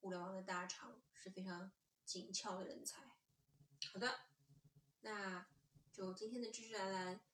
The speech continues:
先到这里，然后再次谢谢 Tony 老师拨冗，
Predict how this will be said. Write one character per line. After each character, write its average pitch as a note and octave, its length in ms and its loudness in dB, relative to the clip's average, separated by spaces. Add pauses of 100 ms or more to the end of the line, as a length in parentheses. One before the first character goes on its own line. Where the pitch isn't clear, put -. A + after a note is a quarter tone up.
(140)
先 G#3+ 160 -6
到 G#3+ 120 2
这 G#3+ 120 0
里， F#3+ 260 0 (160)
然 F#3+ 120 0
后 F3+ 60 2
再 G3 160 -2
次 F#3+ 200 0
谢 F#3 160 0
谢 E3+ 480 0
Tony G3 180 -2
老 F3 140 -2
师 G3 320 0 (260)
拨 C4+ 200 12
冗， - 340 4